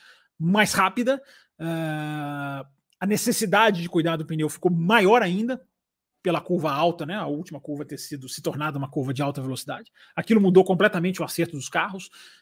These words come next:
É, um pneu passou a sofrer muito mais do que os outros. Já é uma pista que desgasta pneu, ou seja, multiplicou a equação do pneu. Na Indy não tem isso. Na Indy os, os pneus são mais,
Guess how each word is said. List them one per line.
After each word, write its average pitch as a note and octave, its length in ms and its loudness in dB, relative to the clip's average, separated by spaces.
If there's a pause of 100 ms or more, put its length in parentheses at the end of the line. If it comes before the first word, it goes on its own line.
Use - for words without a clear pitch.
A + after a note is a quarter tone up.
(120)
É, D#3+ 260 -2
um A3 140 4
pneu G3+ 260 6
passou G3 260 0
a - 20 0
sofrer F3+ 300 -2
muito G#3 280 0
mais F3+ 240 0
do D#3+ 60 -8
que D#3+ 100 -6
os C3+ 180 -6
outros. F3 280 -8
Já G3+ 220 4
é G#3+ 100 2
uma G#3+ 140 -2
pista G3 260 -6
que E3 100 -10
desgasta D#3 400 -4
pneu, F3 260 -2
ou A#3+ 80 4
seja, F3+ 260 0
multiplicou - 680 -2 (580)
a D#3 80 -2
equação D#3+ 400 -2
do D3 80 -2
pneu. C3+ 260 -8
Na A#3+ 140 0
Indy B3+ 220 -2
não C#4+ 120 -2
tem C#4 180 -2
isso. - 280 -6
Na F3 140 -2
Indy G3 200 -2
os, A3 140 -8
os A3+ 120 -10
pneus G3 300 -2
são A3+ 120 -4
mais, G#3 380 -4